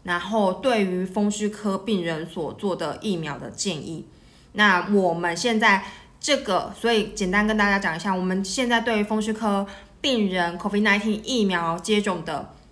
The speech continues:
前提是已经快要进入，已经准备要进入社区流行性的状况之下。那好，呃，对于风湿科的病人来说的话呢，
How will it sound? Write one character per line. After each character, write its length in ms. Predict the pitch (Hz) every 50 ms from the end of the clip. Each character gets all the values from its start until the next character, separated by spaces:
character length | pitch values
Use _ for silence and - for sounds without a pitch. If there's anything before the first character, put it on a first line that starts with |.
| - - - - - - -
前 260 | - - 226 208 208
提 180 | 202 220 208 202
是 320 | 202 - 220 208 170 - - - - - - - - _ -
已 140 | 214 220
经 200 | 208 214 240 247
快 180 | 240 247 254 247
要 140 | 226 226 220
进 200 | 220 233 220 214
入， 400 | 208 214 202 175 - - - - -
已 160 | - - 214 208
经 240 | 208 240 254 262
准 220 | 254 254 214 185 185
备 140 | 226 220 214
要 160 | 214 214 208
进 280 | 214 226 220 214 208 202
入 240 | 208 208 190 170 165
社 340 | 196 - - 262 240 202 185
区 240 | - - - 202 196
流 240 | 180 180 170 165
行 260 | 165 - - 180 175 185
性 300 | - - - 214 170 143
的 180 | - 95 - - - - - - - - _ - _ _ _ _ _ _ - - _ _ _ _ - - -
状 200 | - 240 208 190
况 200 | 196 220 214 185
之 140 | - 180 175
下。 340 | - - 214 170 - - - - - - - - - - _ -
那 380 | - 320 311 294 277 254 233 214
好， 520 | 208 208 - 226 208 170 - - - - - - - - - - - - - _ -
呃， 520 | - 220 208 202 196 185 180 180 175 175 190 185 - - - - - - - - - - - _ - - _ - _ _ _ _ -
对 220 | - 349 330 285
于 40 | 262
风 240 | 254 - 269 262 262
湿 160 | 254 247 254
科 200 | 247 - 262 233
的 80 | 220
病 240 | 208 208 - 233 214
人 160 | 196 185 180
来 160 | 180 175 175 180
说 260 | 180 - - 190 196
的 140 | 196 196 190
话 300 | 190 - 233 220 202 196
呢， 360 | 190 185 185 185 185 180